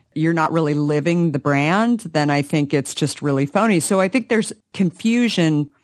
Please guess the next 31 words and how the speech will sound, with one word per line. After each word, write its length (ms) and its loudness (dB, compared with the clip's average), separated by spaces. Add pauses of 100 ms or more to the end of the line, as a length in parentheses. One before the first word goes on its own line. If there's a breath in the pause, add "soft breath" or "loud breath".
(380)
to 120 0
so 260 0
many, 380 4
like, 300 0
do 120 2
I 80 4
take 320 -2
the 80 0
money 300 2
from 280 -2
these 460 -2 (120)
celebrities 720 0
or 80 2
not? 360 2 (520 soft breath)
The 80 0
sniff 400 0
test, 340 0
as 80 0
I 100 0
call 340 0
it, 100 -2
is 260 0 (580 soft breath)
do 160 0
they 140 2
love 380 2
the 100 2
product 400 -4
already? 400 0
I 40 0
mean, 160 0
we, 200 0